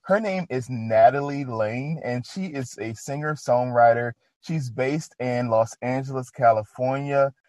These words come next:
Um, she's not only an artist, but from a very young age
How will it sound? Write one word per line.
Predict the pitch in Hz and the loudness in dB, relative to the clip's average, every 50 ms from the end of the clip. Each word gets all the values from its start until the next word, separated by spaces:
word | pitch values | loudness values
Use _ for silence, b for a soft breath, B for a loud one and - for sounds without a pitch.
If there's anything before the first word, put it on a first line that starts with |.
| _ _ _ _ - | _ _ _ _ 4
Um, | 127 123 120 120 | 6 6 6 6
she's | - - - 165 147 | 2 -4 -6 -4 2
not | 151 160 180 170 - | 6 6 6 6 6
only | 160 180 208 214 175 143 | 2 0 0 0 -2 -2
an | 117 - - | -4 0 4
artist, | - 139 143 127 101 98 101 101 - - - - | 6 8 8 8 6 2 -2 -4 -8 -14 -10 -2
but | 120 120 117 110 104 - | 2 4 4 4 4 0
from | _ 127 120 | _ -8 -8
a | 110 | -8
very | 107 110 135 139 147 143 135 | -4 -2 0 0 0 0 0
young | 123 120 117 - - | -2 -2 -2 -4 -6
age | 107 117 123 127 131 135 143 - - - | -6 -4 -4 -4 -4 -6 -8 -10 -16 -20